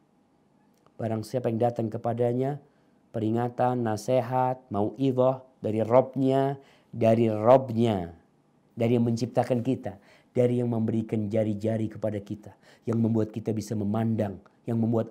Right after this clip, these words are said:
ana bisa berbicara. Fantaha, lalu dia tobat, udah selesai kalau gitu, ana salah ya, ana mau berhenti. Falahu ma salaf, maka bagi dia yang sudah dia milikin selama ini udah.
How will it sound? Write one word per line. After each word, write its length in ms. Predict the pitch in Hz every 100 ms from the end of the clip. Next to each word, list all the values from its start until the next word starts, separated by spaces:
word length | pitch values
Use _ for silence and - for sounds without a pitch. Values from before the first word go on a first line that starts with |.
| 127
ana 160 | 117
bisa 240 | 117 110 117
berbicara. 560 | 107 107 104 120 110 - - -
Fantaha, 1040 | 143 151 135 127 117 110 107 107 107 104
lalu 480 | 110 117 120 110 113
dia 240 | 117 113 - - -
tobat, 400 | 117 110 110 -
udah 240 | 117 113
selesai 480 | - 117 107 113 107
kalau 160 | 110
gitu, 480 | 110 113 123 123 120 - -
ana 560 | 110 113 117 117 113
salah 720 | - - 123 117 117 117 113 113
ya, 240 | 120 120 - -
ana 240 | - 117 123
mau 160 | 113
berhenti. 720 | 113 117 131 123 147 143 107 - _ _ -
Falahu 400 | 113 117 113 104
ma 100 | 101
salaf, 240 | 101 110 -
maka 240 | 127 135
bagi 320 | 127 120 113
dia 240 | 110 120 123
yang 80 | 107
sudah 320 | 117 113 104
dia 160 | 113
milikin 480 | 104 110 113 113 113
selama 240 | 107 104 107
ini 160 | 160
udah. 240 | 247 160